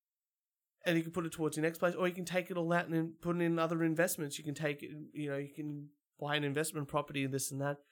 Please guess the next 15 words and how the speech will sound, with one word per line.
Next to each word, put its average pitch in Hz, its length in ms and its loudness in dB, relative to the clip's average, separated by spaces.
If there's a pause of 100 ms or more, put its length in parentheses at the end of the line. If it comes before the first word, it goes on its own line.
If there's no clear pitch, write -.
(240)
But 175 100 6
it's 180 140 2
all 190 180 6
about 180 380 2 (240)
making 160 340 0
sure 156 220 2
that 151 140 -2 (500)
you're 143 100 -6
comfortable 151 400 -2
with 143 100 -10 (320)
how 143 120 0
much 139 160 -2
income 143 340 -4
you're 135 100 -8
making. - 380 -14